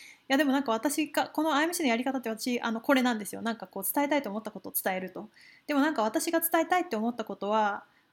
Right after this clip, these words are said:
おそらく、その、本人、その、アイエムシーになったメンバーが、メンバー自身が言ってほしいことを、多分、私は言わされてるんですよね。ちょっと、ハッピーちゃん理論を全部見てくれればわかるんですけど、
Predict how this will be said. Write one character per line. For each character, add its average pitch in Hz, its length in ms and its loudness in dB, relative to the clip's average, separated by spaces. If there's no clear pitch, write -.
お 302 60 4
そ 302 120 2
ら 415 180 6
く、 262 480 0
そ 254 180 -2
の、 247 140 2
本 339 280 0
人、 214 640 0
そ 240 200 -2
の、 220 240 -2
ア 247 80 0
イ 262 40 4
エ - 20 6
ム 294 80 4
シ 294 100 -2
ー - 20 4
に 240 80 2
な 262 120 0
っ 269 60 -6
た 226 80 -2
メ 349 220 0
ン 359 60 -4
バ 214 300 2
ー - 40 -14
が、 269 400 4
メ 269 140 2
ン 294 100 -2
バ 302 200 2
ー 254 60 -2
自 302 60 -2
身 233 320 -2
が 247 380 2
言 220 100 -2
っ 220 40 -6
て - 180 -4
ほ 320 160 0
し 339 100 -2
い 339 120 0
こ 226 100 -4
と 208 100 -6
を、 196 40 -8
多 247 140 -4
分、 208 120 -2
私 208 260 -4
は 302 80 4
言 214 100 2
わ 269 120 4
さ 403 120 2
れ 403 80 0
て 415 120 -4
る 415 120 -4
ん 311 40 0
で 233 80 2
す 226 100 -8
よ 180 60 -12
ね。 190 100 -10
ち - 80 -8
ょ 254 40 -10
っ - 20 -10
と、 - 60 -14
ハ 247 80 2
ッ 247 40 -8
ピ 339 80 2
ー - 20 2
ち 339 60 -4
ゃ 349 80 0
ん 339 40 -4
理 349 80 -4
論 214 220 -2
を 226 80 0
全 285 200 0
部 233 80 0
見 226 100 0
て 240 100 -4
く 220 120 -2
れ 202 80 -4
れ 196 40 -10
ば 185 120 -8
わ - 20 -12
か 262 120 -2
る 214 80 -4
ん - 20 -10
で 185 80 -10
す - 80 -14
け 202 80 -8
ど、 196 180 -4